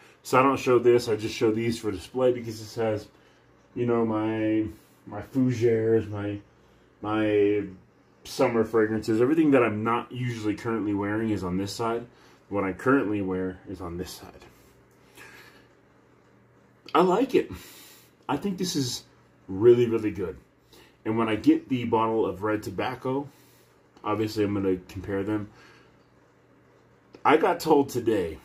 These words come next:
I wore this to work, that this was too strong. I only wore five fragrances. And a lady said that she, she thinks it's not, um,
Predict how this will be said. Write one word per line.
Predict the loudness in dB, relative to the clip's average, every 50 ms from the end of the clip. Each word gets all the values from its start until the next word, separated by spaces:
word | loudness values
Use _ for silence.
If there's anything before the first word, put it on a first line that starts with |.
| -20 -18 -12
I | -8
wore | -6 -6 -6
this | -8 -10 -12 -8
to | -6 -2
work, | -2 0 -2 -2 -4 -12 -20 -20 _ _ _ _ _ _ _ _ _ _ _ _ _ _ _ _ _ _ _ _ _ _ _ _ _ -20 -20 -20 _ _ _ _ _ _ _ _ _ _ _ _
that | -4 2
this | 2 2 2 2
was | -6 -8
too | -6 -4 -4 -4
strong. | -4 -4 -4 -4 -6 -8 -10 -8
I | -6
only | -4 -4 -2 -2
wore | 0 0 0 0
five | -2 -4 -6 -6 -6 -8
fragrances. | -10 -12 -12 -12 -14 -16 -16 -16 -18 -18 -18 -18 -20 -20 _ _ _ _ -20 -20 _ -20 -20 -20 _ _ -6
And | -2 2
a | 4
lady | 6 6 6 6 2
said | -2 0 -2 0 0 -2 -4 -4 -4
that | -4 -4 -4 -4 -6 -10 -16 -20 -20 -20 -20 -20 _ _ _ _ _ _ _ _ _ _ _ _ _ _ _ _ _ -20 -20 -20 -20 _ _ _ _ _ _ _ -10
she, | -4 0 2 2 2 2 0 -4 -6 -8 -8
she | -10 -6 -4 -4 -4
thinks | -2 0 0 0 0 -2 -4 -4
it's | -4 -4 -4 -2
not, | -2 0 0 0 -2 -4 -6 -14 _ -20 -20 _ _ _ _ _ _ _ _ _ _ _ _ _ _ _ _ _ _ _ _ _ _ _ _ _ -6
um, | -4 -4 -2 -2 -4 -6 -10 -12